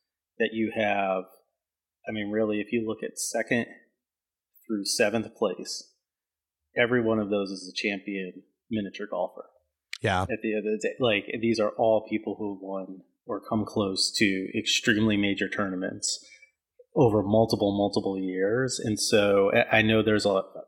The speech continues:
Speaker 1: a lot, obviously you said two hundred people who play this, but when, you know, you're friends with most of the top <laughs> seven at the end of the day from what you do, I mean, I think it's a good sign that,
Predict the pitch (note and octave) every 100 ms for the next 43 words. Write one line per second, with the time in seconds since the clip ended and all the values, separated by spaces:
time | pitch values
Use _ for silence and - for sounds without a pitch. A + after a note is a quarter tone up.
0 | _ _ - A2+ G2+ G2+ G#2 G#2 G2 G#2+
1 | G2 G2+ G#2 - G#2+ G#2 F#2 G#2 - G#2+
2 | - A2 G2+ A2 - - - - - -
3 | _ - A2+ G2 - - D3+ A#2 G#2 G#2
4 | G2 F#2+ - - G#2+ F#2+ F#2+ - A#2 G#2+
5 | G#2 G#2+ G2+ F2+ - A2 G2+ - A2 -
6 | - G#2 F#2+ - - - - - A#2+ A2
7 | A2 A#2 - - - - B2 B2 A2+ G#2+
8 | G2+ F#2+ A2 G#2 A2 G2 G#2 - G2+ A2
9 | G2+ G2 G2+ G2+ A#2 - - A#2 F#2+ -
10 | G2 G2+ G2 F#2 F#2+ F#2 F#2